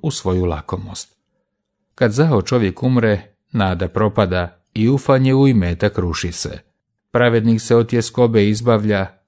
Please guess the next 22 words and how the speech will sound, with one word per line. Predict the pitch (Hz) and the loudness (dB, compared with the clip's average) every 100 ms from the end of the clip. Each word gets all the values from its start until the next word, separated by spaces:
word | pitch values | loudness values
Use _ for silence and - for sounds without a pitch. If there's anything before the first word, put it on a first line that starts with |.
| _ _ | _ _
a | - 101 | -2 0
opaki | 120 123 123 - 113 | 0 0 -2 0 -2
dolazi | 98 101 98 92 92 - | 2 2 0 -2 -6 -4
na | 135 117 | 0 2
mjesto | 92 82 - 90 | 2 -2 -6 -4
njegovo. | 87 85 87 90 - - _ _ _ _ _ _ _ _ | -4 -4 -6 -10 -14 -18 _ _ _ _ _ _ _ _
Bezbožnik | - 104 104 98 101 104 101 | -4 0 0 0 0 0 -2
ustima | 101 104 - 107 107 | -2 -4 -4 -2 0
ubija | 107 110 113 107 | 0 -2 0 0
svoga | - 107 98 | 0 -2 -2
bližnjega, | 90 95 117 107 110 98 98 95 _ _ _ | -4 -2 -2 2 0 2 -2 -4 _ _ _
a | 107 | -6
pravednici | - 104 117 120 113 110 117 | -2 0 2 4 2 0 -2
se | 107 107 | -2 -2
izbavljaju | 113 113 98 87 85 87 92 | -2 -2 -2 -2 -4 -4 -4
znanjem. | 90 92 87 87 92 - _ _ _ _ _ | -4 -4 -2 -4 -8 -14 _ _ _ _ _
Sa | - 135 | -4 -2
sreće | 127 156 160 110 | 0 0 2 2
pravedničke | 90 104 110 113 104 95 - | 0 0 2 2 2 0 -4
grad | 95 95 90 85 | -2 -4 -4 -4
se | 92 | -6
raduje | 95 113 113 104 98 92 | -2 -2 0 0 0 -4